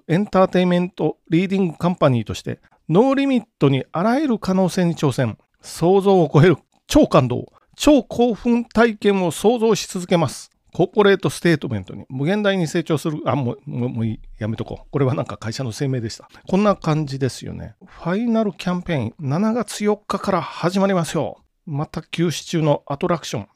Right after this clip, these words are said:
ターミネータースリーディーおよびバックドラフトも今後の計画に向けて運営をし、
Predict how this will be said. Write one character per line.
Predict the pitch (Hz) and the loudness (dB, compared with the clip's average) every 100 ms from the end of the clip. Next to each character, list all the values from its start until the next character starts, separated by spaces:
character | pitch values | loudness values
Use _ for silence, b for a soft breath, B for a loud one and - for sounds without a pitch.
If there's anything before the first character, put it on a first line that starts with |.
| _ | _
タ | 170 208 | -2 0
ー | |
ミ | 233 | 0
ネ | 214 214 | 0 0
ー | |
タ | 202 190 185 | 2 2 2
ー | 180 _ _ _ | 0 _ _ _
ス | - 151 | -4 0
リ | 170 | 0
ー | |
デ | 151 | 0
ィ | 143 | -2
ー | - - | -2 -4
お | 151 | -2
よ | |
び | 151 | -2
バ | 135 151 | -2 -4
ッ | - | -6
ク | 170 | -2
ド | 190 | 0
ラ | 190 | 0
フ | |
ト | 143 | -2
も | 156 180 - _ _ | -2 -2 -4 _ _
今 | - 175 190 | -4 -2 0
後 | 185 | -2
の | 170 | -2
計 | 180 185 | -4 -4
画 | - 170 | -6 -4
に | |
向 | 165 | -4
け | 156 | -6
て | 147 175 | -6 -6
運 | - 151 151 | -2 -2 -2
営 | 151 | -4
を | 151 | -6
し、 | - | -10